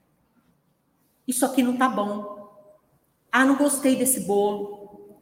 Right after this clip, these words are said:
E às vezes a gente poderia mudar, né? Falar, "Olha, eu gostei desse café." Porque basta que a gente mude.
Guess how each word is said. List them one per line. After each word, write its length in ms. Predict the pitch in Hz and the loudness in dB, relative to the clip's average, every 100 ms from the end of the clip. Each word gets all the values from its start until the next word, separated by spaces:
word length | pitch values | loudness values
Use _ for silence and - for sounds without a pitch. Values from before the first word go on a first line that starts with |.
| _ _ _ _ | _ _ _ _
E 60 | 339 | 2
às 120 | 349 | 4
vezes 160 | 359 349 | 6 8
a 80 | 330 | 8
gente 240 | 349 349 | 6 2
poderia 440 | 339 320 311 349 | 2 6 6 6
mudar, 460 | 330 311 269 311 339 | 4 4 6 6 6
né? 100 | 311 | 4
Falar, 760 | 311 277 285 254 277 - - - 247 | 4 4 4 4 -2 -10 -14 -6 4
"Olha, 600 | 277 240 190 190 - - | 6 6 4 0 -6 0
eu 120 | 254 | 4
gostei 960 | 285 339 - - 277 285 294 202 269 - - _ _ _ _ _ _ | 4 4 0 2 6 6 6 2 -6 -14 -20 _ _ _ _ _ _
desse 240 | 233 233 226 | -2 0 0
café." 400 | 208 - 139 - - _ _ _ _ _ _ _ _ - - | -4 -6 -10 -10 -20 _ _ _ _ _ _ _ _ -12 -2
Porque 680 | 381 349 349 330 - - - - - _ - | 0 2 2 0 -4 -12 -16 -20 -20 _ -2
basta 560 | 285 359 370 - 262 | 4 4 2 -2 -2
que 120 | 262 | 4
a 40 | 262 | 4
gente 380 | 302 339 - 330 | 6 2 2 4
mude. 1120 | 294 294 339 381 415 - 170 143 - 143 | 6 4 6 6 4 0 -6 -10 -10 -12